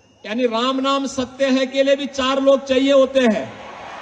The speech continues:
चाहिए होते हैं ना। वहां दो ही सीट है, यानी अगली बार छुट्टी। अभी आप देख रहे होंगे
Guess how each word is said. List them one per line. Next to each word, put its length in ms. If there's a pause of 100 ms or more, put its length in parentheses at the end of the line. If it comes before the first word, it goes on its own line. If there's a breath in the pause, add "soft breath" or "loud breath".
(1040)
चाहिए 260
होते 280
हैं 180
ना। 160 (920)
वहां 260
दो 180
ही 160
सीट 320
है, 220 (260)
यानी 240 (560)
अगली 260
बार 220
छुट्टी। 440 (2500)
अभी 160
आप 180
देख 240
रहे 180
होंगे 260